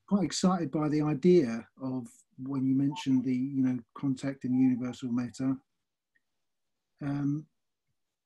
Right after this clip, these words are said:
but it doesn't seem to be happening. Now, I, I, the, the, the meditation we just did was, was fine for me, you know, in, in a somatic sense. It's, it's great. It's a, uh,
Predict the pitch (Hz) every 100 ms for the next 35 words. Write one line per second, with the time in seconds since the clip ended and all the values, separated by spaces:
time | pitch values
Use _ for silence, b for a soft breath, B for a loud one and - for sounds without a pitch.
0 | _ - 160 180 185 180 180 - 165 151
1 | 156 143 180 143 131 143 160 170 - 160
2 | 165 185 - 143 - 196 180 160 147 175
3 | 190 156 170 156 151 147 151 - 165 143
4 | 139 147 143 147 135 - 180 170 135 127
5 | 127 127 139 135 135 135 143 131 131 147
6 | 151 - 139 - 135 131 - - - _
7 | _ _ _ _ _ _ _ _ _ _
8 | 151 135 226 147 131 160 170 131 135 -